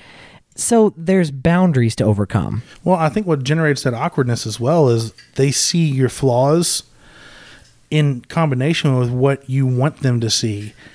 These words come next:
Speaker 2: And they can see there's a disconnect there.
Speaker 1: Yeah.
Speaker 2: And they can't quite put it together. And, you know,
Speaker 1: Yes.
Speaker 2: 'cause everybody's gonna put on a new face.
Speaker 1: Of course.
Speaker 2: So it's a natural instinct. You can say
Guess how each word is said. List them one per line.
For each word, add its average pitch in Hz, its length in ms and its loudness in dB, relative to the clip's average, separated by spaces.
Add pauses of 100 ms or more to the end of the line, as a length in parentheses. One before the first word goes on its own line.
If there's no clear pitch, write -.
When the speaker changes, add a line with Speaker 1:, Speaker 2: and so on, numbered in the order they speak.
(200)
Speaker 2:
And 127 140 0
they 175 60 4
can 143 180 -4
see 294 280 0
there's 147 180 0
a 127 60 -2
disconnect 120 640 -2
there. 104 360 -4
Speaker 1:
Yeah. 101 460 4
Speaker 2:
And 143 100 0
they 208 60 2
can't 269 220 -4
quite 220 240 -2
put 175 160 0
it 131 100 -6
together. 127 400 0
And, 107 80 6
you 107 80 6
know, 101 160 4
Speaker 1:
Yes. 139 80 4 (140)
Speaker 2:
'cause 165 80 0
everybody's 185 260 2
gonna 160 160 0
put - 120 -4
on 135 100 2
a - 20 0
new 123 140 0
face. - 460 -4
Speaker 1:
Of 123 100 -2
course. - 520 -2 (280)
Speaker 2:
So 131 300 -2 (260)
it's 147 320 -4
a - 20 2
natural 151 400 0
instinct. 143 420 -2
You 135 60 -2
can 127 140 -2
say 123 360 0